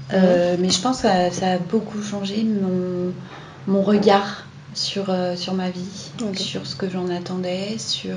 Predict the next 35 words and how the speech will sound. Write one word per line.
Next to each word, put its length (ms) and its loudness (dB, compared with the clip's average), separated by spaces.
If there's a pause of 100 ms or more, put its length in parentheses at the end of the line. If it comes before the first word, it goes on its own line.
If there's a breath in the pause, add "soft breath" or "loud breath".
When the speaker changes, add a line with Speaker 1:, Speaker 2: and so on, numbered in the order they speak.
Speaker 2:
euh, 300 -4 (300 loud breath)
le 120 6
sens 360 2
que 140 0
je 100 -2
voulais 160 2
mettre 220 2
dedans. 320 -2 (320)
Euh, 480 0 (800)
et, 240 0
euh, 240 -2 (600 loud breath)
je 120 -2
reprendrai 640 0
juste 600 -2
une, 260 2
une 920 -2 (280)
phrase 480 0
qui 120 -4
m'était 300 0
venue 260 0
à 80 -2
l'esprit 480 -4
pendant 220 0
un 140 0
atelier 600 -2
à 40 -4
soixante 460 -4
mille 180 0
rebonds, 420 0
c'est : « 340 -4 (840 loud breath)
Finalement, 680 4
grâce 300 2
à 80 4
cet 260 0
échec-là, 720 -2